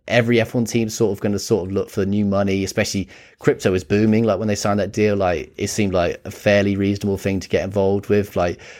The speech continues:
but I think there does need to be a bit more recognition that,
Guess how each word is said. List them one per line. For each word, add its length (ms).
but 80
I 100
think 320
there 260
does 340
need 140
to 120
be 100
a 40
bit 200
more 100
recognition 520
that, 260